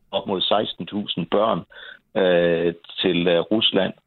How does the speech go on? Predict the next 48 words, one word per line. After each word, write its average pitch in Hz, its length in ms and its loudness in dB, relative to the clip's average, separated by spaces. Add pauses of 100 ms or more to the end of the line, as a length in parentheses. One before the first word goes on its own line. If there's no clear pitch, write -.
Man 90 240 0
er 85 80 2
ved 95 120 2
at 95 100 2
udrydde 104 460 0
det 87 80 -4
ukrainske 95 540 -4
sprog 104 420 -4
i 90 40 -12
de 85 100 -12
besatte 95 360 -2
områder. 92 460 -2 (340)
Så - 100 -6
det 123 100 -2
er 120 40 0
i 104 140 -4
høj 120 100 0
grad 95 420 -2
en 92 140 -14 (180)
krig 104 260 -4
mod 95 180 0
det 92 100 -8
ukrainske 90 480 -4 (100)
folk, 92 280 0
Rusland - 380 -4 (100)
er - 40 -4
i 78 40 -4
gang - 260 -2
med. - 140 -8 (420)
Så 92 100 -2
det 113 100 2
var 120 80 4
den 104 200 4
ene 107 220 2
del 95 240 2
af, 82 200 2 (180)
af 87 80 -2 (100)
talen, 92 340 2
som 90 400 -2 (260)
jeg, 90 220 -2
jeg 90 160 -2
faldt 85 300 -6
ret 95 240 -4
bizarre. 98 480 -4 (880)
Øh, 92 280 0
så - 180 -4
var 113 160 0
der 120 220 0